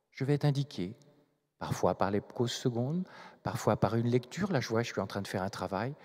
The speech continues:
une lecture à déclencher tout un tas de pistes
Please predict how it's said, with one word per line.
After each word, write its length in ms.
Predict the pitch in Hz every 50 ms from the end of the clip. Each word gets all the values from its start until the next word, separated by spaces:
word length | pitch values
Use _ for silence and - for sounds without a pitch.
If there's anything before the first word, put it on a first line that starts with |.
| - - - - _ -
une 160 | 110 110 113
lecture 720 | 113 110 139 139 - - - - - 113 107 104 - - - - - - - -
à 120 | - 87
déclencher 680 | 110 113 160 165 - - 127 123 120 - - - 110 - - - - - - - _ _ _ _
tout 140 | - 170 - -
un 120 | 127 113
tas 300 | - - - 113 117 123 - - - - - _ _ _ _ _ _ _
de 100 | - -
pistes 540 | - - - - 139 - - - - - -